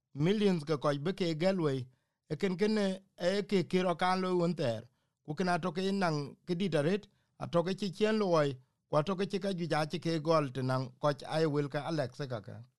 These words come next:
Paano Australia ke territories ku jala state ku akuma ken ke dhia atoke yik dhil kor ki manade ke bia ko kene visas wen bene ke ko ko bo baeten.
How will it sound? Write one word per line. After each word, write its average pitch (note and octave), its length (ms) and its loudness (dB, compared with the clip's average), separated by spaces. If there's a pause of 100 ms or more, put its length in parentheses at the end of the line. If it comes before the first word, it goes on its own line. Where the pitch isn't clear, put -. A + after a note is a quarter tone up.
Paano A#3 460 4
Australia G#3 560 2
ke F#3 160 -4
territories F3+ 560 2
ku E3 140 -2
jala D#3 400 2
state D#3 400 -2
ku D3+ 100 -2
akuma D#3+ 560 2
ken D#3+ 220 -2
ke E3+ 120 -4
dhia E3 240 0
atoke F3 380 -2
yik G3 320 -2
dhil F3 220 0
kor F3+ 220 0
ki F3 100 -4
manade D#3+ 580 0
ke E3+ 160 -2
bia F3 300 0
ko F#3+ 240 0
kene F3+ 420 0
visas C#3 580 -2
wen D#3 280 -2
bene F3+ 220 0
ke D#3+ 180 -2
ko D#3+ 100 -4
ko E3 160 -4 (140)
bo E3 120 0
baeten. B2 540 -2